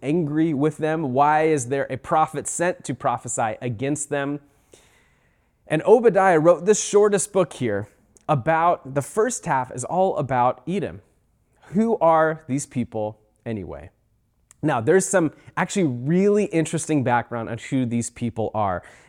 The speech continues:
and their connection to Israel and the people of God. And both the Edomites and the Israelites right? The people of Edom, the people of Israel, both find their roots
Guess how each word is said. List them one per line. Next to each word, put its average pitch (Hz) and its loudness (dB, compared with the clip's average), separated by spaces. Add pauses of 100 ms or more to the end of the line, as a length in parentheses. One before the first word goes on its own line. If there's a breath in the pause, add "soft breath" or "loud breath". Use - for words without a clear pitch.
(140 loud breath)
and 147 -2
their 156 2
connection 131 -4
to 127 -4
Israel 131 0
and 123 -6
the 120 -6
people 123 -4
of 113 -8
God. 110 -2 (400 soft breath)
And 139 -2
both 214 2
the 165 2
Edomites 165 2
and 190 0
the 180 -2
Israelites 143 0 (540)
right? 131 -2
The 143 -2
people 160 0
of 139 0
Edom, 151 0
the 165 -2
people 139 0
of 143 -2
Israel, 123 -2
both 160 2
find 170 -2
their 139 2
roots 131 -2